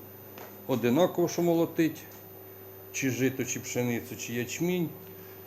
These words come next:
не зачищається, і потім все це ді-, діло йде в общий бурт. Вони ж, комбайни найомні, косять гектари і сотки, а те, що там виходить,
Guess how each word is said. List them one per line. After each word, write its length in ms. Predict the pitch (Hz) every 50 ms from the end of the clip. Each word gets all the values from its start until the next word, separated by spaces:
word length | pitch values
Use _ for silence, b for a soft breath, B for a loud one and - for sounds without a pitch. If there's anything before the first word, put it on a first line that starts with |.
| B B
не 160 | - 127 131 113
зачищається, 1040 | 120 127 - - 143 135 - - - 175 170 170 165 156 139 - - 147 139 127 - -
і 140 | 185 185
потім 380 | 175 - 143 131 131 151 156 143
все 240 | 127 - 139 135 120 -
це 60 | 131
ді-, 380 | 123 113 123 139 139 135 - 120
діло 300 | 120 123 139 139 131 123
йде 180 | 113 107 117
в 80 | 117 117
общий 320 | 123 120 - - - 120
бурт. 260 | 107 107 104 101 101 - - - - B B B B B B B B -
Вони 240 | 123 131 139 135
ж, 80 | 131 - -
комбайни 600 | 131 131 131 127 135 131 123 120 120 120 120 117 - -
найомні, 460 | 123 123 120 120 123 120 117 117 113
косять 540 | - - 131 120 - - 123 117 - - - - - - - - - - B B B B B B B B B -
гектари 500 | 117 120 120 - 165 165 160 135 120 113
і 40 |
сотки, 500 | 107 - - 120 107 104 - - - 110 107 -
а 280 | - 120 117 113 110 107 - B B B B B B - B B B B B B B B -
те, 140 | - 135 -
що 120 | - 113
там 180 | - 135 131 135
виходить, 520 | 139 - - - 156 156 127 113 104 98